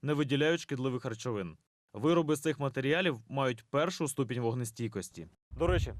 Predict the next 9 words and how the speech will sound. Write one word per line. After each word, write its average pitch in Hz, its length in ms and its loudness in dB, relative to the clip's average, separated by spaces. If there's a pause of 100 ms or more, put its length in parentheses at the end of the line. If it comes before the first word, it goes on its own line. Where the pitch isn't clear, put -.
стіна 190 360 0
з 147 60 -4
газобетону 170 680 0
завтовшки 170 460 0
тридцять 180 300 -4
сім 196 140 0
з - 40 -8
половиною 175 340 2
сантиметрів 185 560 0